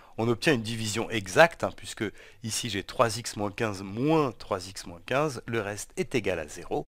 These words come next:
Et donc le résultat de cette division, c'est un, un polynôme qui est celui-ci. Je vais l'écrire ici, deux x au carré plus dix x plus trois.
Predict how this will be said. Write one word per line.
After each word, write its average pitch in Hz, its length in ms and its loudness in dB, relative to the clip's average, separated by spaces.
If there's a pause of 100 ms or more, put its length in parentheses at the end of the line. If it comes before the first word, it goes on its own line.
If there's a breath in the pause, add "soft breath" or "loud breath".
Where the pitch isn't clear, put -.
(800)
Et 135 80 2
donc 139 240 6
le 147 140 10
résultat 165 480 10
de 139 100 6
cette 117 220 4
division, 104 580 0
c'est 135 400 4 (540 soft breath)
un, 202 180 8 (180)
un 180 140 6
polynôme 131 720 2
qui - 180 -8
est 107 60 -6
celui-ci. 117 720 -4 (320)
Je - 140 -10
vais 107 80 2
l'écrire 101 320 -6
ici, 107 440 -6 (120)
deux 104 200 0 (220)
x - 460 -10 (360)
au 120 120 0
carré 85 500 -4 (480)
plus - 580 -6 (600)
dix 101 400 -6
x - 420 -10 (460)
plus - 280 -2
trois. - 520 -2